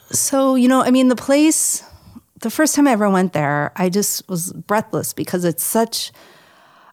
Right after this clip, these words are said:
a strange experience going there because you really do literally feel like you're walking into a time warp.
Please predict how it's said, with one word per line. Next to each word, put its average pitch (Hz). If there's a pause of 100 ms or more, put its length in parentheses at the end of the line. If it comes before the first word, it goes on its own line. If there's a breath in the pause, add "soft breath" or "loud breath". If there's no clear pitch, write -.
a -
strange 220
experience 202
going 233
there 185
because 180
you 196
really 214
do 196
literally 190
feel 190
like 175
you're 175
walking 165
into 151
a 104
time 208
warp. -